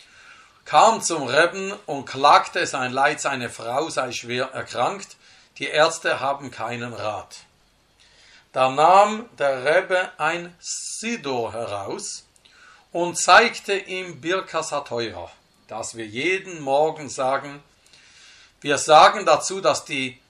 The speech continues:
so wie wir Beure Pri Ha'etz sagen, oder Shahakol Nir Bidvoroi, dann sofort was essen müssen.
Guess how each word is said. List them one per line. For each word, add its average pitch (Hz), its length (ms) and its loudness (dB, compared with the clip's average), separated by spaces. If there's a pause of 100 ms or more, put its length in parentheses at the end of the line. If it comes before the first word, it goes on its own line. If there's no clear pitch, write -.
(100)
so 143 240 -8
wie 180 160 -6
wir 165 300 0 (180)
Beure 175 360 2
Pri 160 220 -6
Ha'etz 160 440 -2
sagen, 92 440 -10 (960)
oder 143 580 4 (140)
Shahakol 175 600 2
Nir 180 180 -6
Bidvoroi, 131 600 -4 (120)
dann 131 280 -8 (100)
sofort 175 640 2
was 151 180 2
essen 156 420 -4
müssen. 139 460 -12